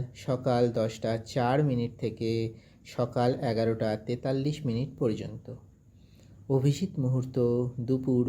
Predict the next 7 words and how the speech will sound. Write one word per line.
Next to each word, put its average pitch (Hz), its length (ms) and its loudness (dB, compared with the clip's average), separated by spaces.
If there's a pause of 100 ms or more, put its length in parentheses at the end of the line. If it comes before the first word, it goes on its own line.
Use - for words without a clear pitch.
(140)
বারোটা 123 540 2
থেকে 123 380 -2 (580)
দুপুর 131 380 2
বারোটা 113 420 2 (160)
পঞ্চান্ন 123 580 0
মিনিট 123 380 0
পর্যন্ত। 101 460 -4